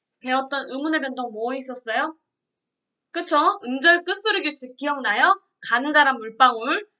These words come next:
그리고 비음화 기억나요? 기억나죠? 또 유-, 유음화 <laughs> 기억나죠?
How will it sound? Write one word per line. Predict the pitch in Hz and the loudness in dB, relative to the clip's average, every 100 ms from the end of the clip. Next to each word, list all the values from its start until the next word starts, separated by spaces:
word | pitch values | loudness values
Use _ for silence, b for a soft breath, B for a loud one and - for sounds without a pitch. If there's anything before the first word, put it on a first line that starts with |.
| _ - | _ -8
그리고 | 262 247 190 - _ - - 143 - _ _ - | -6 -4 -6 -10 _ -18 -8 -8 -10 _ _ -16
비음화 | - 262 311 294 214 160 _ | -2 0 2 4 4 2 _
기억나요? | 262 269 247 208 302 359 _ _ _ _ _ - | -4 -2 2 2 2 0 _ _ _ _ _ -12
기억나죠? | 254 240 208 190 220 226 339 359 _ _ _ | -8 -4 -2 -2 0 0 -2 -6 _ _ _
또 | 349 320 - - _ - - - - - - _ _ _ _ _ _ _ _ _ _ _ _ _ _ _ _ _ _ _ _ 220 | 0 0 -2 -16 _ -20 -18 -18 -20 -20 -20 _ _ _ _ _ _ _ _ _ _ _ _ _ _ _ _ _ _ _ _ -6
유-, | 262 262 254 B B - | -4 -4 -8 B B -6
유음화 | 269 320 349 302 254 | -2 2 2 2 0
<laughs> | 262 | -2
기억나죠? | 302 277 254 214 208 247 277 262 | 0 0 0 -4 -2 -4 -4 -6